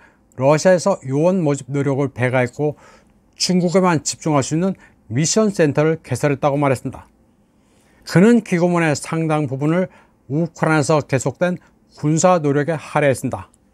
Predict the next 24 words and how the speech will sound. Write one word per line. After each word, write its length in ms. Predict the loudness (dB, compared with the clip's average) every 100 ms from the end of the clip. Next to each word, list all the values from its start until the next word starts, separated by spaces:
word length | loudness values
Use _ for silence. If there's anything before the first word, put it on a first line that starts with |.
| _ _ _ _ _ _ _ _
그는 340 | 4 4 4
다른 440 | 2 0 0 0 -2
미국 260 | -2 -4
관리들처럼 640 | -2 -2 0 -2 -2 -2 -6 _ _ _ _ _
키예프에 480 | 0 2 2 2 2
대한 320 | 2 0 -2
무기 280 | -2 -2 -2
지원을 420 | 0 0 2 0
멈추면 480 | 0 -4 -4 -4 -4 -8 _ _ _ _
중국의 640 | -2 0 0 0 2 0 -2
약한 360 | -6 -2 -2 0
모습을 440 | 0 0 -2 -2
보여주게 400 | 0 -2 0 0
돼 180 | -2 -6 -10 _ _ _
시진핑이 760 | -4 -2 0 0 0 0 0
타이완을 480 | -2 0 2 2 0 -4
공격하게 560 | -4 -2 -2 -2 -2 0
될 180 | -2
거라고 400 | -2 0 2 0
주장했습니다. 640 | 0 0 0 -2 -8 -14 _ _ _ _ _ _ _ _ _ _ 0
윌리엄 480 | 4 6 6 4
번스는 580 | 2 0 0 0 0 -2
우크라이나와 760 | -4 -4 -6 -4 -2 2 2 2
관련해 380 | 0 0 -2